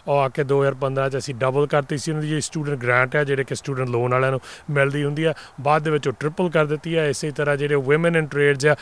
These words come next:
ਉਹਨਾਂ ਨੂੰ ਗ੍ਰਾਂਟ, ਉਹਨਾਂ ਦਾ, ਅ, ਡਬਲ ਤੋਂ ਟ੍ਰਿਪਲ ਕੀਤੀ ਗਈ ਆ ਤਾਂ ਕਿ ਉਹਨਾਂ ਨੂੰ ਉਹ ਗ੍ਰਾਂਟ ਫ੍ਰੀ ਮਨੀ ਆ, ਉਹ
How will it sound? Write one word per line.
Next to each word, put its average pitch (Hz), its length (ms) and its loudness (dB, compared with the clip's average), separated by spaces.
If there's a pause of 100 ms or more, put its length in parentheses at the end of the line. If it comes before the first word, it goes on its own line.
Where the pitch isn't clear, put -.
(200)
ਉਹਨਾਂ 165 260 4
ਨੂੰ 160 160 2
ਗ੍ਰਾਂਟ, 139 340 4
ਉਹਨਾਂ 135 200 -2
ਦਾ, 131 220 0
ਅ, 120 40 -4 (600)
ਡਬਲ 143 380 2
ਤੋਂ 139 160 -2
ਟ੍ਰਿਪਲ 160 320 -4
ਕੀਤੀ 165 360 -6
ਗਈ 151 200 -2
ਆ 160 100 0
ਤਾਂ 139 180 -4
ਕਿ 139 120 -6
ਉਹਨਾਂ 135 140 -4
ਨੂੰ 147 200 -2
ਉਹ 139 60 -2
ਗ੍ਰਾਂਟ 127 300 -2
ਫ੍ਰੀ 156 260 -4
ਮਨੀ 170 300 -2
ਆ, 170 120 -4
ਉਹ 123 240 -4